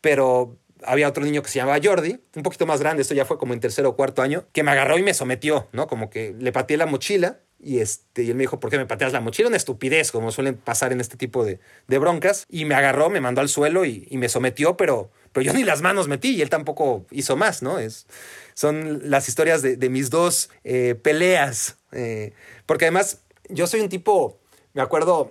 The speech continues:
bueno, mi, mi libro favorito, eh, se llama The Catcher in the Rye, El guardián entre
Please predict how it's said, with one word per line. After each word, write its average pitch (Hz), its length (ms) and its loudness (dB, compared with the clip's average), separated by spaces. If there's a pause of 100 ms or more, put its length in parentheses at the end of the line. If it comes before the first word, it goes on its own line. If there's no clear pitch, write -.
(120)
bueno, 139 160 -4
mi, 127 160 -6
mi 135 100 -4
libro 143 280 2
favorito, 143 600 -2 (180)
eh, 104 380 -10
se - 140 -10
llama 123 480 -4 (340)
The 123 140 -4
Catcher 147 440 0
in 123 200 -4
the 120 60 2
Rye, 127 460 2
El 113 140 -6
guardián 117 320 -2
entre 107 460 -4